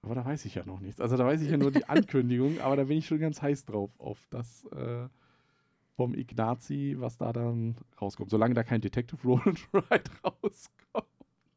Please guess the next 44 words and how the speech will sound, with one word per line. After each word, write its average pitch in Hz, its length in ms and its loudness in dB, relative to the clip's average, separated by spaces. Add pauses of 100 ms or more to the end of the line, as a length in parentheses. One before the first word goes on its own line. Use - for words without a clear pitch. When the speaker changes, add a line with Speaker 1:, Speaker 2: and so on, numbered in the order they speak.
(720)
Speaker 1:
von 123 180 -4
Portal, 120 360 -2
das 107 200 -4
wär 104 120 -2
schlimm. 98 340 -4 (380)
Hast 208 140 4
du 190 40 2
Speaker 2:
Es 170 40 2
Speaker 1:
noch 151 120 4
was 113 160 2
auf - 100 -8
deiner 104 240 0
Liste? 107 400 -2 (540)
Speaker 2:
Was 214 260 -2
noch 226 160 6
nicht 226 280 4
drauf, 262 360 0
also 220 200 0
was 208 140 2
es 214 120 0
auch 202 160 2
bei 208 180 4
mir 202 120 6
nicht 202 200 0
raufgeschafft 277 800 0
hat, 302 180 -2
was 233 300 -2
wir 226 220 2
aber 202 200 2
zumindest 240 540 4
jedes 240 320 0
Jahr 202 520 4
einmal 220 360 4
spielen, 247 400 2 (680)
ist, - 420 -2
ähm, 190 400 4
das 196 200 -2
Würfelbingo, 262 640 2
beziehungsweise 214 640 2
es 180 100 -6
heißt 208 240 0
ja 190 60 0
jetzt - 260 -6
Knister. 208 420 2